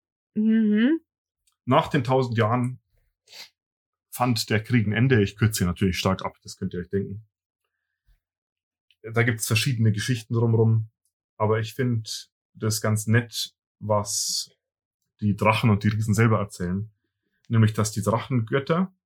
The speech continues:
Speaker 2: und der Riesengott Garrix und Anam Alfata respektive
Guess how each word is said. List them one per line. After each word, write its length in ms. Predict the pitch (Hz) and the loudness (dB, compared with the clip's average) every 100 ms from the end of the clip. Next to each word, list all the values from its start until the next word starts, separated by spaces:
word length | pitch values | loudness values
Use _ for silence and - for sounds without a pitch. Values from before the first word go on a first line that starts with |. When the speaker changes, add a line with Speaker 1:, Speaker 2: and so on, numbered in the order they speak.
| - | -8
Speaker 2:
und 140 | 117 | -4
der 100 | 110 | 0
Riesengott 680 | 113 139 135 131 135 - - _ _ 107 | 0 -2 -2 -2 -2 -8 -14 _ _ -2
Garrix 600 | 107 139 135 - - - | 0 0 -2 -4 -8 -4
und 260 | 113 107 | -4 -2
Anam 240 | 107 107 98 | 0 0 2
Alfata 520 | 131 - 135 127 123 | 0 0 -2 0 -2
respektive 720 | 120 - 120 147 131 135 | -2 -4 -6 -4 -2 -2